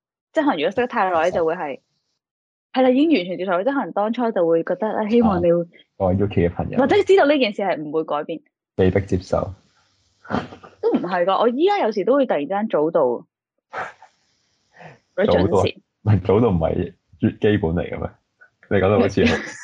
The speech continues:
Speaker 1: <laughs>
Speaker 2: 好勁咁。喂，即係準時唔係基本嚟咩？唔一定要早到嘅。
Speaker 1: 呢樣嘢又可以拉到好闊咁講啊，係呢啲 cultural difference 嚟啊。
Speaker 2: <laughs> OK，OK。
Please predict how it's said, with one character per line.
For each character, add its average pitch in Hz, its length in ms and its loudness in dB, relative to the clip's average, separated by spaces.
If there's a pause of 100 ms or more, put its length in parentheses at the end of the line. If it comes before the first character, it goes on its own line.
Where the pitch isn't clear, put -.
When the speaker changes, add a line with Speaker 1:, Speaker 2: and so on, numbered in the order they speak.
(340)
Speaker 1:
<laughs> - 80 2
Speaker 2:
好 - 60 2
勁 - 300 -2
咁。 - 180 -10 (1900)
喂， 113 100 2
即 135 60 0
係 117 80 0
準 98 280 0
時 90 120 -2
唔 - 40 -4
係 80 120 -2
基 98 120 2
本 85 140 0
嚟 73 60 -4
咩？ 69 80 -8
唔 - 360 -12
一 82 40 -2
定 101 140 4
要 82 80 -2
早 67 180 -6
到 - 120 -2
嘅。 58 160 -8 (1800)
Speaker 1:
呢 262 80 4
樣 294 240 4
嘢 190 160 2
又 180 60 0
可 208 100 0
以 214 40 2
拉 220 180 0
到 196 100 2
好 180 80 2
闊 185 160 -2
咁 165 200 -2
講 143 340 -4
啊， 143 140 -4
係 160 120 2
呢 190 120 4
啲 240 100 4
cultural 226 460 2
difference 220 480 0
嚟 - 260 -2
啊。 113 180 -2 (240)
Speaker 2:
<laughs> - 200 -20
OK，OK。 - 1040 0